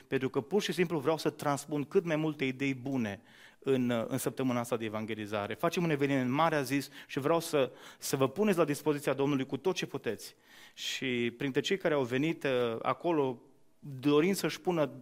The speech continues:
darul la dispoziția lui Dumnezeu, a fost un fotograf. Fotograf profesionist, un tip foarte tare din Saint Louis, care avea un studio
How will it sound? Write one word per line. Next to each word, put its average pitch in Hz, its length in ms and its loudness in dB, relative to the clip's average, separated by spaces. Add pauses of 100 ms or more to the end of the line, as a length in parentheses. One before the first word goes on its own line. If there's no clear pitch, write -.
(160)
darul 147 500 4
la 113 140 4
dispoziția 135 680 -4
lui 127 100 -2
Dumnezeu, 117 420 -2
a - 20 -2
fost 147 200 -6
un 143 100 -2
fotograf. 131 600 -4 (480)
Fotograf 139 420 0
profesionist, 139 760 -4
un 117 220 -4
tip 123 200 -8
foarte 147 320 -4
tare 135 260 0
din 120 100 -4
Saint 127 340 2
Louis, 147 240 0
care 117 200 -2
avea 127 140 -2
un 135 60 0
studio 131 460 -2